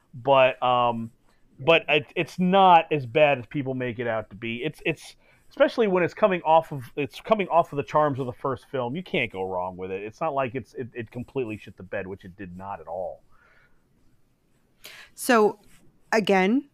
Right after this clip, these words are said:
Speaker 2: this, uh, Ghostbusters two is still within my top five
Speaker 1: Sure.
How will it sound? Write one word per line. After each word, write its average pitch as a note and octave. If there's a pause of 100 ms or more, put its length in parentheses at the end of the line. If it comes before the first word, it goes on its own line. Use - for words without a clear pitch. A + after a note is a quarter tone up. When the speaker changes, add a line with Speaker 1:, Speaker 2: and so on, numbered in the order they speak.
(140)
Speaker 2:
this, G#3
uh, -
Ghostbusters C4+
two E3+
is F3+
still C#4
within G#3
my F3
top E3+
five C3
Speaker 1:
Sure. -